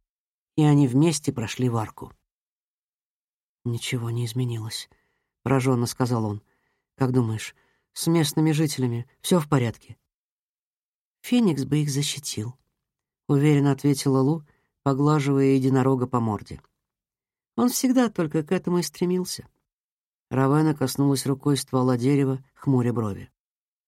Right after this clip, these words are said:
Но почему именно сейчас, после всего, что натворил Оливер, почему Феникс решил освободить нашу семью от проклятия?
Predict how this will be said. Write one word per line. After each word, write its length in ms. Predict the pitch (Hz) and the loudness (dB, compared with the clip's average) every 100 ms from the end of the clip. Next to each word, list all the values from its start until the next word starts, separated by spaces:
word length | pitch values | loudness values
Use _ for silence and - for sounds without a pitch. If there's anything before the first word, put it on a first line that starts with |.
| _ _ _ | _ _ _
Но 180 | - 110 | -6 -4
почему 500 | - 135 - 143 170 | -2 -4 0 2 2
именно 520 | 190 - 165 170 170 | 0 0 0 2 0
сейчас, 880 | 156 - 160 - 151 123 95 - - _ _ _ _ | -2 -6 -8 -6 -2 -2 -4 -10 -14 _ _ _ _
после 340 | 160 151 170 | 0 0 0
всего, 440 | 151 - 160 165 185 | -2 0 0 2 2
что 180 | - 165 | 0 -2
натворил 560 | 165 151 160 170 165 - | -2 0 2 2 -2 0
Оливер, 520 | 185 151 104 92 - - _ _ | 2 2 0 -6 -10 -18 _ _
почему 520 | - 143 - 180 220 208 | -2 -2 2 4 4 4
Феникс 560 | - 196 214 208 202 | 4 4 6 4 2
решил 380 | 202 202 - 214 | 2 4 4 4
освободить 640 | 208 - 208 214 226 233 | 4 2 2 2 4 2
нашу 320 | 180 185 156 180 | 2 2 2 0
семью 420 | - 190 196 202 | 4 4 6 4
от 140 | 185 | 4
проклятия? 760 | 180 185 202 180 143 - - | 0 0 2 2 2 -4 -10